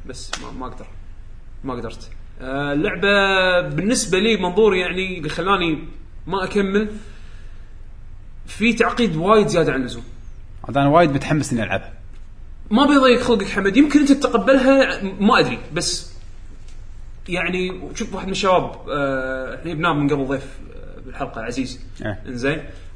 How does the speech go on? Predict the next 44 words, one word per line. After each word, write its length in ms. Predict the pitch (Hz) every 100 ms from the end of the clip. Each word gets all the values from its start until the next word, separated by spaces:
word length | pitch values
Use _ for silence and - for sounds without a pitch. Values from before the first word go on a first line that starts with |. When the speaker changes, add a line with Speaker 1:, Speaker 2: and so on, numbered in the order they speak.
| -
Speaker 1:
كلمني 420 | 165 202 165 190
قال 100 | 190
لي 80 | 165
لو، 120 | 156
لو، 400 | 147 185 160 151
لو، 220 | 160 160
لو 160 | 165 165
تحمل 400 | - - 208 196
ساعتين 760 | 202 - 233 208 165 147 143
لك 140 | 165 160
اللي 100 | 143
تبي. 320 | 120 107 - - - -
إنزين. 360 | 139 127 175 202 - - -
استغربت 440 | - 269 302 220
من 60 | 233
كلامه، 360 | 202 180 170
وأنا 160 | 202 233
أعرف 240 | 277 277
إنه 140 | 208 196
هو 160 | 190
يلعب، 240 | 202 226 -
يحب 180 | - 175
فاينل 220 | 185 165
Fantasy 260 | 160 147 131
ويحب 480 | 127 135 131 - -
ثيرتين 380 | 190 - 175
تو 100 | 180
وايد، 440 | 160 175 160 139 127
ولعب 300 | - - -
Speaker 2:
وحتى، 280 | 143 139 156
Speaker 1:
ثيرتين. 120 | 170
Speaker 2:
حتى، 240 | 135 147
حتى 260 | - 143 151
ثيرتين 260 | 156 170
طلع 100 | 156
Speaker 1:
حتى 100 | 127
Speaker 2:
فيها 120 | 151 220
كل 100 | 202
Speaker 1:
ثيرتين 160 | 233
Speaker 2:
شيء. 20 |
Speaker 1:
طلع 140 | 220 220
فيها 140 | 220
كل 160 | 208 202
شيء. 260 | 196 131